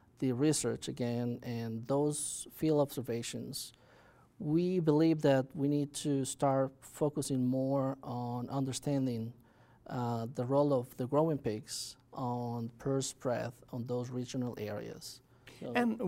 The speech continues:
Speaker 2: why does that occur, do you think? Because most of these farms today, don't they have separate site production?
Speaker 1: Yeah, and that's a very, uh, interesting question, an important question. That's something that we're trying to figure out with,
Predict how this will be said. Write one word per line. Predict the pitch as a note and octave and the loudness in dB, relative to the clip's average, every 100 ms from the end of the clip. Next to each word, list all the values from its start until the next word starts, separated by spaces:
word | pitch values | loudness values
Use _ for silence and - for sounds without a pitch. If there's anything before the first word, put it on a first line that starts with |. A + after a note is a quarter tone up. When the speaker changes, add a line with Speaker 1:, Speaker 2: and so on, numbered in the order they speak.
| F#3 | 2
Speaker 2:
why | G3+ B3 | 6 6
does | A3+ F3 | 6 4
that | D#3+ D#3 D3+ D3+ | 6 4 2 -4
occur, | - - D3 B2+ B2+ - - | -4 -2 -2 -2 -10 -18 -6
do | D3+ | -4
you | C#3+ | -4
think? | - D3 C#3+ | -4 -4 0
Because | E3+ D3+ E3 - | 0 4 2 4
most | D#3 E3+ E3 E3+ | 4 4 4 0
of | C#3 | 2
these | D3+ D3 - - - - - | 2 2 -2 -8 -18 -20 -6
farms | - D#3+ D3 - | 2 4 4 0
today, | D3 D3+ C#3+ | 0 2 2
don't | D3+ C#3 | 0 0
they | |
have | C3 D3+ | 0 0
separate | - D#3 - D3 | 2 0 2 0
site | - D3 - - | 2 0 -2 -6
production? | D3+ D3 - F#3 - | -2 -2 -2 -8 -4
Speaker 1:
Yeah, | - G#3 E3 D3 | 6 8 10 8
and | D#3 | 10
that's | F#3 - | 8 8
a | F#3+ C#3+ | 6 6
very, | D#3+ D3+ D3 B2+ - - - - | 6 8 6 4 -2 -18 -20 -6
uh, | C#3 C4+ B2 A#2+ A#2+ - _ _ - | 0 2 2 -2 -8 -20 _ _ -4
interesting | D3 C#3 B2 C3 | -2 0 -2 -4
question, | A#2 C#3 B2 - A#2 | -4 0 0 -2 -6
an | A2 | -6
important | A2 - F#3+ - A2+ | -6 -2 -2 -2 -6
question. | - - G#2 C3+ | -4 -6 -6 -4
That's | B2+ C3 - | -2 -2 -4
something | - E3+ E3+ D#3+ | -2 0 2 2
that | C#3+ | 4
we're | C#3+ | 2
trying | C#3 D#3 D3 | 0 0 0
to | C#3+ | -2
figure | B2+ C#3 C3 | -4 -4 0
out | A#2+ A2 A2 - | 2 2 2 -4
with, | B2+ A#2 | -8 -8